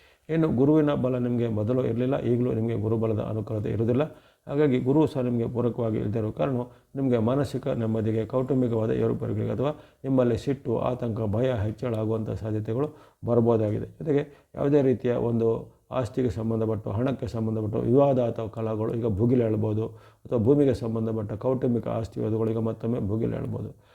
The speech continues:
ಹಾಗೆ ಗುರು ಸಹ ನಿಮಗೆ ವಿರುದ್ಧವಾಗಿರುವಂತಾನೆ. ಹಾಗಾಗಿ ಮಂಗಳ, ಬುಧ, ಗುರು ಈ ಮೂರು ಗ್ರಹಗಳಿಂದ ನಿಮಗೆ ನೆಮ್ಮದಿಗೆ ಸ್ವಲ್ಪ ಕೊರತೆ ಬರುತ್ತೆ. ಅದು ಕೌಟುಂಬಿಕ ಜೀವನದಲ್ಲಿ, ವೈಯಕ್ತಿಕ ಜೀವನದಲ್ಲಿ ಸ್ವಲ್ಪ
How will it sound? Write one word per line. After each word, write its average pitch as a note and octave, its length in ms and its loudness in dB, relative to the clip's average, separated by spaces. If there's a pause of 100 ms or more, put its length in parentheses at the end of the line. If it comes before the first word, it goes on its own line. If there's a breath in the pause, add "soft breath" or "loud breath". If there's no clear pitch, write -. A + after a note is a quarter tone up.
(220 soft breath)
ಹಾಗೆ C#3 200 -2
ಗುರು C#3+ 260 4
ಸಹ C3+ 140 -4
ನಿಮಗೆ A#2 240 -2
ವಿರುದ್ಧವಾಗಿರುವಂತಾನೆ. A2 840 -2
ಹಾಗಾಗಿ B2 640 -2
ಮಂಗಳ, D3+ 320 4
ಬುಧ, B2+ 280 0
ಗುರು A#2+ 560 2
ಈ B2+ 100 0
ಮೂರು C#3+ 280 4
ಗ್ರಹಗಳಿಂದ A#2+ 400 0
ನಿಮಗೆ A#2 600 -4
ನೆಮ್ಮದಿಗೆ C#3 480 2
ಸ್ವಲ್ಪ A#2+ 260 -4
ಕೊರತೆ A2 380 -4
ಬರುತ್ತೆ. G#2+ 640 -6 (100)
ಅದು A#2+ 140 -2
ಕೌಟುಂಬಿಕ C3+ 500 0
ಜೀವನದಲ್ಲಿ, A2 540 2
ವೈಯಕ್ತಿಕ B2+ 440 0
ಜೀವನದಲ್ಲಿ A2 440 2
ಸ್ವಲ್ಪ G#2+ 240 -2